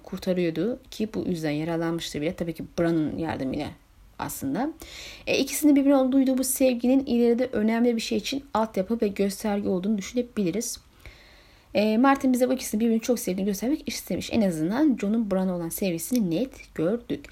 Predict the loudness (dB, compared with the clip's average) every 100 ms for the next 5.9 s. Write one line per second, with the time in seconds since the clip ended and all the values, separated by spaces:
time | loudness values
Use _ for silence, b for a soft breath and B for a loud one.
0 | B B 0 4 4 4 4 6 6 4
1 | 2 2 4 6 4 4 4 4 4 2
2 | 2 2 0 2 0 0 2 0 0 0
3 | 0 2 2 2 2 -2 -2 -2 -2 0
4 | 0 0 0 -6 -2 0 2 2 2 2
5 | 2 2 0 -6 0 0 2 0